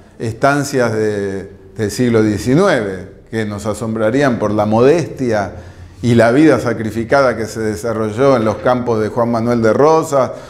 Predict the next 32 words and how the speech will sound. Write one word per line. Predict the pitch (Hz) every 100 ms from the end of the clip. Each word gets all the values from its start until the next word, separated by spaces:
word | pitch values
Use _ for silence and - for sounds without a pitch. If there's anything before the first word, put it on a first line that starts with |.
| -
o | 117
de | 110 107
tantos | 117 143 120 110 -
hacendados | 110 117 113 131 139 123 107
de | 107 98 95 - -
primer | 110 113 127
mitad | 120 117 113
del | 110
siglo | 113 110
diecinueve. | 110 113 156 190 110 92 82 - - _ -
Se | 123
ha | 123 156
hecho | 156
una | 175 160
reconstrucción | 131 123 120 120 120 165 190
idealizada | 147 120 110 107 175 156 113 101
en | 101
muchos | 104 107
lugares. | 98 104 95 90 92
Yo | 139
recuerdo | 151 151 160 170 175 175 170 - -
en | 120 120
el | 117
pueblo | 143 147 139
de | 135
mi | 143
madre, | 175 165 147 135 135 - - - -
por | 110
ejemplo, | 110 139 143 143
la | 120
estancia | 117 135 135 135 135 120
de, | 117 107 104 101